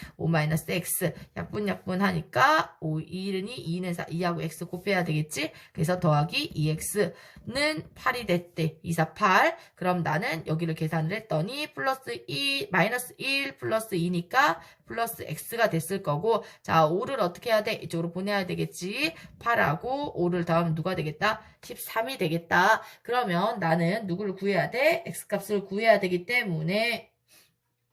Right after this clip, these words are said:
뭔가 이상한데? 아, 여기서. 어, 왜 이렇게 자꾸 실-, 자, 여기에서 팔을, 오를 양변으로 보내야 되기 때문에 오를 이쪽 위-, 이항을 하면 뭐가 됐다? 마이너스 오가 되고,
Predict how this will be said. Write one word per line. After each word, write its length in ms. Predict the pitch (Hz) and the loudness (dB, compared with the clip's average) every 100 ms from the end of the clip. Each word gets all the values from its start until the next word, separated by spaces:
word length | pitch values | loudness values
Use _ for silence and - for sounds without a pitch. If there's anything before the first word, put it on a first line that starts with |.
| _ - - - | _ -20 -20 -12
뭔가 200 | 160 160 | -6 -4
이상한데? 560 | 165 190 175 180 302 - _ _ _ - | -4 -4 -2 -4 -6 -12 _ _ _ -6
아, 240 | 165 160 - | -2 -2 -2
여기서. 300 | 170 180 160 - - - - | -2 -2 -4 -8 -12 -16 -12
어, 80 | 277 | -6
왜 140 | 240 | -4
이렇게 120 | 233 214 | -4 -6
자꾸 180 | 202 | -4
실-, 280 | 196 - - - - - - | -6 -8 -14 -16 -6 -6 -4
자, 260 | - 175 180 | 2 4 4
여기에서 760 | 185 214 202 165 202 302 - - _ _ | 2 2 4 4 4 2 -2 -18 _ _
팔을, 400 | - 330 277 277 | 0 2 2 0
오를 520 | 202 262 247 269 392 - | -4 0 4 4 2 -4
양변으로 540 | 170 208 226 214 226 | -2 0 0 0 -2
보내야 380 | - 190 233 226 | -2 -2 0 2
되기 260 | 202 202 202 | 2 0 -2
때문에 640 | 226 214 180 196 254 - | -4 -2 0 2 0 0
오를 500 | 175 190 226 285 294 | 0 4 6 6 4
이쪽 260 | - 185 165 | -6 -4 -2
위-, 160 | 151 185 180 - - | 0 0 -4 -12 -10
이항을 420 | 180 220 240 220 | -4 -2 -2 -4
하면 600 | 240 233 180 170 220 226 | -4 -2 0 2 2 2
뭐가 160 | 160 151 | -2 -2
됐다? 320 | 160 202 185 | -2 0 0
마이너스 880 | 160 147 170 170 170 - 247 285 - | 0 0 0 -2 -6 -8 -6 -4 -4
오가 280 | 160 156 160 | -2 0 0
되고, 480 | 156 151 247 311 | 0 -2 0 0